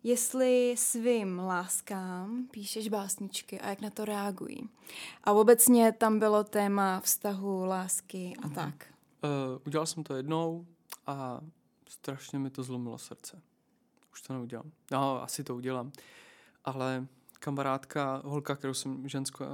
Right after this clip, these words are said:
Speaker 2: kterou jsem měl hodně rád, eh, vlastně jsem po-, pro ní chtěl něco napsat, byť mi to občas, eh, přijde mi to takový čas-, jako křečovitý, ale fakt jsem chtěl. A i on, ona nějak dala najevo, ať to udělám. Já jsem si dala strašně záležet. Hrozně.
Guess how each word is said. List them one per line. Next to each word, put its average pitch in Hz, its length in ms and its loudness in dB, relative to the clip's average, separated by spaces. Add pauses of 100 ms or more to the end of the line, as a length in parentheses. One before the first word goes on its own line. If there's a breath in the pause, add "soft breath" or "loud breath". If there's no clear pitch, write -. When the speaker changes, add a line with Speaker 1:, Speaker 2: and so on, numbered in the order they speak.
Speaker 2:
kterou 135 240 -8
jsem 135 140 -10
měl 135 120 -6
hodně 139 260 -2
rád, 127 360 -4
eh, 185 40 -20 (320)
vlastně 139 260 -8
jsem 135 200 -4
po-, 135 240 -6
pro 139 140 -6
ní 135 160 -2
chtěl 135 360 -6
něco 160 280 -6
napsat, 135 560 -8 (680 soft breath)
byť 131 320 -6
mi 135 140 -6
to 123 180 -8
občas, - 480 -12
eh, 135 100 -10
přijde 135 340 -6
mi 135 120 0
to 131 100 -8
takový 127 360 -10
čas-, 135 260 -18
jako 135 440 -10
křečovitý, 143 680 -8
ale 135 320 -6
fakt 143 180 -10
jsem 127 160 -10
chtěl. 143 320 -6 (300 loud breath)
A 143 180 -6
i 170 80 -2
on, 147 220 -2
ona 139 200 -4
nějak 135 220 -4
dala 127 460 -6
najevo, 127 360 -6
ať 127 100 -10
to 123 120 -10
udělám. 135 340 -4
Já 131 80 -8
jsem 131 160 -14
si - 100 -16
dala - 160 -14
strašně - 720 -14
záležet. 139 500 -14 (200)
Hrozně. 147 540 -6